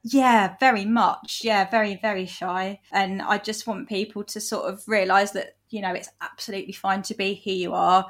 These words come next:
It's all about a positive mindset and to look at things in a different perspective. Everything around you these days is telling you to be this or do that or live your life like that. And that doesn't always work for everybody.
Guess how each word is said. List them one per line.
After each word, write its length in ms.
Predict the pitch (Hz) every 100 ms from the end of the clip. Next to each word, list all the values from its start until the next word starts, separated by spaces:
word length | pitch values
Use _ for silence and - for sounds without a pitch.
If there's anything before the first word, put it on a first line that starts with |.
| -
It's 200 | - -
all 180 | 302 285
about 340 | 269 262 240
a 40 | 226
positive 500 | - 311 285 269 254
mindset 480 | 233 226 208 214 -
and 160 | - 185
to 100 | -
look 260 | 233 226 -
at 100 | 214
things 340 | - 214 220
in 100 | 214
a 100 | 196
different 500 | 190 196 - 196 185 - _ -
perspective. 760 | 214 - - - - 190 185 _
Everything 460 | - 226 240 240 220
around 360 | 214 214 202 202
you 140 | 202
these 320 | 202 190 202
days 340 | - 185 185 190
is 140 | 196
telling 360 | 196 214 196 196
you 100 | 190
to 160 | -
be 260 | - 190 185
this 300 | 185 180 -
or 120 | 180
do 260 | 180 196 185 190
that 180 | 190
or 100 | 175
live 260 | 190 202 196
your 140 | 185 175
life 340 | 175 180 -
like 240 | 185 -
that. 180 | 202 185
And 100 | 196
that 120 | 226 294
doesn't 220 | 349 370
always 320 | 294 226 226
work 300 | 240 233 -
for 160 | - 170
everybody. 560 | - - - - -